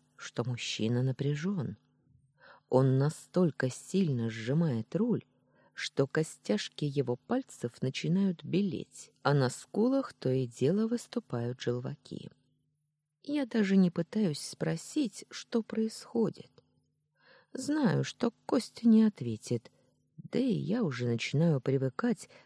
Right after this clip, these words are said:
к частым сменам его настроения. Поэтому просто устало прижимаюсь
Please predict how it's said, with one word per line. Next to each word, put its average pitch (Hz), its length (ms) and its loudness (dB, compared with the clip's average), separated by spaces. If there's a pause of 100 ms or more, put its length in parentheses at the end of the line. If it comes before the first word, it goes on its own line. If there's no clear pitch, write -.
к - 60 -12
частым - 500 0
сменам 123 480 2
его 139 300 0
настроения. 117 1000 -4 (1500)
Поэтому 160 500 4
просто - 540 -2
устало 165 540 -2
прижимаюсь 131 680 -2